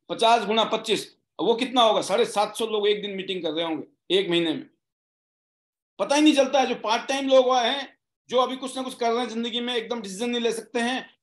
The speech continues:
उनके लिए ये रामबाण एक ऐसा business जो आपके पार्ट टाइम की इनकम को कईयों, फुल टाइम की income जो कईयों सालों से आप कर रहे हो,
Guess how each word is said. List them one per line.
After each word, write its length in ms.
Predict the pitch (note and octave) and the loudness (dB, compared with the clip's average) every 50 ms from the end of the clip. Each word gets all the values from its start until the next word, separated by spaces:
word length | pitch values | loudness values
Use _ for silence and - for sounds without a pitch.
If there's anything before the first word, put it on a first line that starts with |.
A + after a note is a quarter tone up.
| _ | _
उनके 300 | - A3 A#3+ B3 B3 B3+ | -4 -4 -4 -2 -2 -4
लिए 120 | A#3+ B3 B3+ | -2 0 0
ये 140 | B3 A#3+ A3+ | 2 2 2
रामबाण 640 | G3+ G#3 G#3+ A3+ G#3 G#3+ G#3+ A3+ A3+ A3 G#3 - - _ _ _ _ _ _ _ _ _ _ _ _ - | 2 0 -2 -2 -2 -2 -2 -2 -4 -8 -10 -12 -16 _ _ _ _ _ _ _ _ _ _ _ _ -6
एक 100 | G3 G#3+ | 0 2
ऐसा 260 | A3+ A#3 A#3 C#4 C4 | 2 2 4 4 2
business 360 | A#3+ B3+ A#3+ A3+ C4 C#4 C4+ | 2 2 -2 0 -2 -2 0
जो 100 | A3+ B3+ | 2 4
आपके 220 | B3+ B3 B3+ C4+ B3+ | 4 4 2 0 -4
पार्ट 380 | B3+ - A#3 A3 A#3 A#3 A3+ | -4 0 0 0 0 0 -2
टाइम 180 | - A#3+ A#3+ A#3 | -6 -6 -6 -6
की 120 | F#3+ A#3+ | -6 -6
इनकम 320 | A#3 A3+ A3+ A3 A#3 A3+ G#3+ | -6 -6 -6 -6 -6 -6 -2
को 160 | A3+ B3 A#3+ | 0 0 0
कईयों, 320 | A#3 A#3 B3 A#3+ B3+ B3+ | 0 -2 -2 -2 -4 -6
फुल 460 | G3+ - _ _ _ _ A#3+ C#4+ C#4+ C#4 | -6 -10 _ _ _ _ -4 -4 -2 -2
टाइम 220 | C#4+ C#4 C4+ C4 | -2 -2 -2 -2
की 100 | C4+ C4 | -2 -2
income 240 | B3 A#3+ B3 B3+ A#3+ | -4 -4 -4 -4 -4
जो 80 | B3 | -4
कईयों 340 | B3 B3 B3+ C4 C4 C4+ C4 | -2 0 0 0 0 -2 -2
सालों 340 | C4 - A3+ A3+ B3 B3+ A#3+ | -2 -2 -2 0 0 0 2
से 100 | - B3 | 2 2
आप 140 | A3+ A3 - | 0 0 -2
कर 100 | A3+ G#3+ | -6 -6
रहे 160 | G#3 A3+ A3 | -4 -4 -4
हो, 240 | F3 - - - _ | -4 -6 -8 -14 _